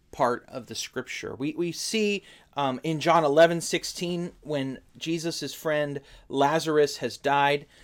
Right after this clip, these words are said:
um, Thomas, called twin, said to his fellow disciples, "Let's go too,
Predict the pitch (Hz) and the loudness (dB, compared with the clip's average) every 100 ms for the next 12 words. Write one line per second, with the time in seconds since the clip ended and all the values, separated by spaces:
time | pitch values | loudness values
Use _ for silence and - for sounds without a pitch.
0 | - _ 127 120 113 - - 165 175 190 | -20 _ -6 -6 -6 -8 0 2 2 0
1 | - - 170 147 135 - - - 175 170 | -4 -2 4 4 4 -4 -16 -10 -4 -2
2 | 175 190 190 _ _ - - 185 156 165 | -2 -6 -12 _ _ -6 2 2 4 2
3 | 151 - 160 151 135 131 151 143 143 131 | 2 2 2 4 2 -2 -2 -2 -2 -6
4 | 123 147 151 - 160 160 175 180 _ _ | 0 0 0 0 2 4 2 -4 _ _
5 | _ - 202 175 151 143 | _ -8 -2 0 0 -6